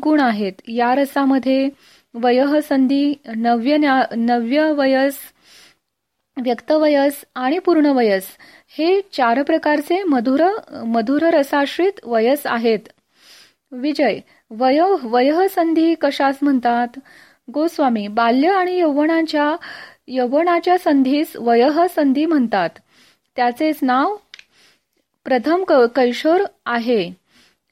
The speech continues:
संपूर्ण किशोर अवस्था वयः संधीच्या अंतर्गत असते. पौगड-, अ, पौगडास बाल्य म्हटले जाऊ शकते. कृष्ण आणि प्रियांची वयः संधी माधुर्यच उद्दीपन आहे.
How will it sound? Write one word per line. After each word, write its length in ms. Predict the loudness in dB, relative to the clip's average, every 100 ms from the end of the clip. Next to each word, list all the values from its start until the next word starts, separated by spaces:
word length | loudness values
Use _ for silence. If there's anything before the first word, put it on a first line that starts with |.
| _
संपूर्ण 460 | -6 -2 0 0 0
किशोर 300 | -2 0 2
अवस्था 640 | 2 2 0 -2 -4 -2 -2 -8
वयः 500 | -6 0 2 2 0
संधीच्या 560 | 0 0 0 0 -2 -2
अंतर्गत 520 | -2 -2 0 0 0
असते. 420 | -2 -2 -10 -10 -18 _ _ _ _ _ _ _
पौगड-, 460 | -2 0 0 0 -2
अ, 460 | -2 -4 -2 -4 -6 _
पौगडास 640 | 0 2 2 2 2 0 -2 -18 _
बाल्य 440 | -4 0 2 2 2
म्हटले 420 | 2 2 2 0
जाऊ 240 | 0 0
शकते. 520 | 0 -2 -2 -8 -10 -14 _ _ _ _ -8
कृष्ण 480 | -8 -4 -2 -2 -4 -8
आणि 260 | -4 -2 -2
प्रियांची 760 | 0 2 2 0 0 0 0 -2
वयः 480 | -6 0 2 2 0
संधी 520 | 0 0 0 0 -2 -4
माधुर्यच 580 | -4 -2 0 0 0 0 0
उद्दीपन 440 | -2 -2 -2 -2
आहे. 340 | -2 -2 -4